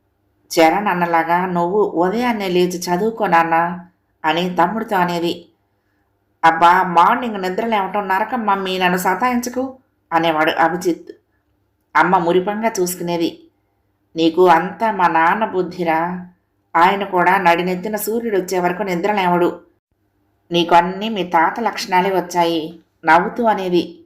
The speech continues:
"మరి తప్పు మీ దగ్గర పెట్టుకుని నన్ను అంటావేంటి? తప్పు నాది కాదు,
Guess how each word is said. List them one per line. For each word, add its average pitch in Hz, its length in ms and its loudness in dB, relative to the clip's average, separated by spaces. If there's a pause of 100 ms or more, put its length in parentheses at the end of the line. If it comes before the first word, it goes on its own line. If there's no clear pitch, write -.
(840)
"మరి 170 280 4
తప్పు 170 320 2
మీ 220 220 -2
దగ్గర 240 240 -2
పెట్టుకుని 226 360 -6
నన్ను 196 260 2
అంటావేంటి? 240 840 -2 (220)
తప్పు - 200 -2
నాది 214 320 2
కాదు, 190 600 -2